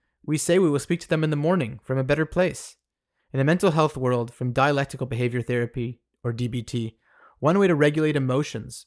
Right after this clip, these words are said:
when their expression could be destructive is to engage in opposite action. For example, if our emotions of anger urge us to yell and fight and scream, at times we can choose not to act on that urge, but instead speak calmly and disengage from the fight.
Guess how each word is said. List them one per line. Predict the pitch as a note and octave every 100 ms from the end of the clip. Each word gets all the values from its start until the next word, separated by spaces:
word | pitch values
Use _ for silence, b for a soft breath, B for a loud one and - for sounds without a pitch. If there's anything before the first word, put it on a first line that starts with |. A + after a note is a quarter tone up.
| _
when | - C3+
their | C3
expression | C3 - D3 C#3+ C#3
could | C3+
be | B2+
destructive | A#2+ - C3+ B2+ - A#2 - b b
is | D3+
to | E3+
engage | E3+ C#3+ D#3+ E3+
in | F3+
opposite | C#3+ C#3 - C#3+
action. | C#3+ E3 - G2+ G#2+ _ _ _ _ _ _
For | D3
example, | C3+ E3 E3 C3
if | B2+
our | C3
emotions | C3 C3+ C3 A#2+
of | A2
anger | A2+ C3+ C3 A#2+
urge | C3
us | B2+
to | - B2
yell | B2 B2+ B2 A#2+
and | A#2+
fight | - C3+ C3
and | B2
scream, | A#2 - D#3 B2+ C#3+ _ b b b b
at | B2
times | - F3+ E3 C#3+
we |
can | D#3+ D#3
choose | D3 D3
not | C#3 D3 D#3
to | C3
act | C#3+ D3+
on | C#3+
that | B2+ A2+
urge, | B2 A#2+
but | -
instead | B2 - - D3+ C#3+ A2+ - b b
speak | - - D3+
calmly | - - D3+ C#3 A#2+
and | B2+
disengage | C3+ C3 B2+ C3 C3
from | - B2
the |
fight. | A2+ A#2 A#2 -